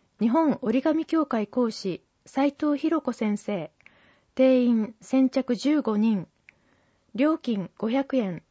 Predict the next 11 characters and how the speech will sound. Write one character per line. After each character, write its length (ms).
材 220
料 180
費 140
で 140
す。 200
申 160
し 80
込 140
み 100
方 240
法、 300